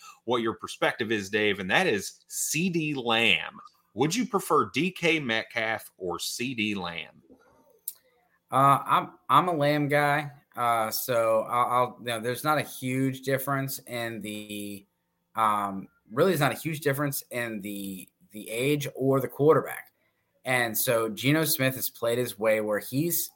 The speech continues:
Speaker 2: not, I mean, he's playing better than Dak Prescott.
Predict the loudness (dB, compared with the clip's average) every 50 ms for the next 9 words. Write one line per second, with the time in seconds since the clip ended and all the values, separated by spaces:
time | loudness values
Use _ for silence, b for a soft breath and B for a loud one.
0 | _ _ _ _ _ _ _ _ _ _ _ _ _ _ -2 6 8 10 10 10
1 | 8 4 -4 -8 -8 -6 -6 -6 -8 -8 -6 -2 -2 -2 -2 2 2 2 2 2
2 | 0 0 2 2 6 6 4 4 2 -2 -6 -2 -2 -2 -2 -2 -4 -4 -2 -2
3 | 0 0 -2 0 0 0 0 0 -2